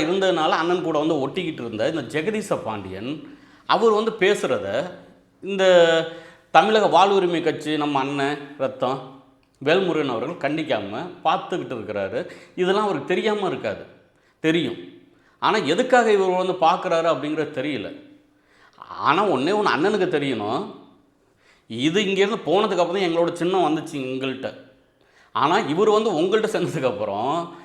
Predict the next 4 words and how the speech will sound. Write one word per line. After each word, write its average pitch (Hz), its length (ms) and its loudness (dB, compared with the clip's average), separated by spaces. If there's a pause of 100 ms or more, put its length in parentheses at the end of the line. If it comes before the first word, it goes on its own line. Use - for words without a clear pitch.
(300)
இங்க 165 120 2 (1080)
என்ன 156 120 4
சொல்றது, 123 400 0 (680)
அந்த 269 200 0